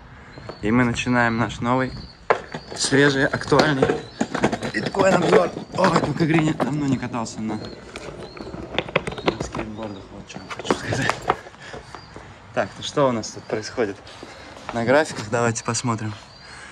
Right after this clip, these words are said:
Но сначала полюбуемся этим прекрасным видом аргентинской зимы с пальмами. И приступаем. Итак, дорогие друзья, что у нас происходит на графике?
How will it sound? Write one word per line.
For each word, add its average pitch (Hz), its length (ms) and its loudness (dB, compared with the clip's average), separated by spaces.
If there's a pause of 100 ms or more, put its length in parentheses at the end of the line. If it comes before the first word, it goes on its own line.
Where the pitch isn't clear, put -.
(300)
Но 135 120 6
сначала 139 480 6
полюбуемся 139 500 4
этим 123 200 4
прекрасным 120 760 4
видом 101 320 4 (320)
аргентинской 110 680 2
зимы 127 460 6
с - 80 -10
пальмами. 95 480 2 (760)
И 156 160 6
приступаем. 113 800 2
Итак, 143 480 4 (380)
дорогие 101 400 4
друзья, 104 340 4
что 139 460 6
у 113 80 0
нас 110 180 4
происходит 101 560 0
на 95 120 2
графике? 95 440 0